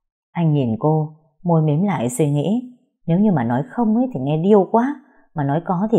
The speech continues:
chết chắc. Thân là tác giả thì cũng đúng là con tò mò chúa, dù không thích nhưng vẫn tò mò, dù thừa biết nghe sẽ tức nhưng vẫn muốn nghe. Anh thở dài, trước sau gì cũng chết,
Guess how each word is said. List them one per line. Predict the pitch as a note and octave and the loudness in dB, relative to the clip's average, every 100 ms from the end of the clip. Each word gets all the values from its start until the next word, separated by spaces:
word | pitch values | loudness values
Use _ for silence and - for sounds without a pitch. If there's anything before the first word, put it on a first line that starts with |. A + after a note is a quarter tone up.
| B2+ | 0
chết | G3 A#3 | -2 -2
chắc. | C4 C#4+ - _ _ _ _ _ F3+ | -2 -4 -6 _ _ _ _ _ -2
Thân | D#3 D3 | 0 0
là | A#2+ - | 0 -2
tác | A3+ | -4
giả | F#3+ E3 A#2+ - - | -2 -2 -2 -6 -6
thì | D#3+ | -4
cũng | F3 F3+ | -2 0
đúng | F3 | 2
là | B3 B3 | 2 0
con | D3+ D3 | -2 0
tò | D3 B2 | 0 0
mò | B2 A#2 B2 | 0 0 0
chúa, | D#3 E3+ B3+ - _ _ _ _ | 0 2 0 -6 _ _ _ _
dù | - D3+ C3+ C3 | 0 4 4 2
không | F#3 E3+ E3+ | -2 -2 0
thích | C#4 F3+ | 0 0
nhưng | D3+ | 0
vẫn | D3 F3 A#3 A#3 | 0 0 0 0
tò | C#3 | 0
mò, | B2 B2+ B2 A#2 - _ _ - | 0 0 0 -2 -10 _ _ -4
dù | D#3+ D3+ D3 | 2 2 2
thừa | D#3 C#3 | 0 2
biết | A#3 A#3+ | 2 2
nghe | F#3+ F3 - | -2 -2 -6
sẽ | - - | -8 -2
tức | C#4 A3+ | -2 0
nhưng | D#3+ | -2
vẫn | D3+ F#3 | -2 -2
muốn | D#3+ D#3 | 0 0
nghe. | F#3 E3+ E3 - _ _ _ _ | 0 0 0 -6 _ _ _ _
Anh | - E3+ | -4 -2
thở | D#3 C#3+ A#2+ | -2 -4 -4
dài, | C3+ C3 A#2+ A#2+ _ _ - | -4 -2 -4 -6 _ _ -4
trước | G3 - | -4 -2
sau | D3+ C3 | -4 -2
gì | C3 | -4
cũng | B2+ F3 | -4 -4
chết, | G3 A3+ | 0 0